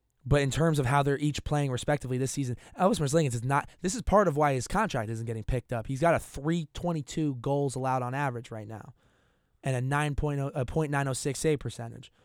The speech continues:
So, not the season that he is hoped for, which does not help in the season that you're requesting a trade. But like you said, Maddie,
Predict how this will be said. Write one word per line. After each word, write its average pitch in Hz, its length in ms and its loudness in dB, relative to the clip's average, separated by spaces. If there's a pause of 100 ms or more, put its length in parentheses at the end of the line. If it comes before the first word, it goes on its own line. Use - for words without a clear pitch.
(720)
So, 165 440 4 (680)
not 160 460 -4
the 160 100 0
season 156 520 0
that 135 140 -2
he 143 140 0
is 127 120 -2
hoped 170 240 0
for, 131 240 -4
which 120 200 -8
does 160 200 0
not 143 180 -4
help 147 240 -4
in 143 80 -8
the 131 80 -10
season 135 360 -8
that 123 40 -12
you're 127 100 -6
requesting 123 440 -6
a 120 40 -10
trade. 127 400 -4 (520)
But 147 100 0
like 151 240 4
you 147 80 0
said, 190 280 4
Maddie, 120 360 -2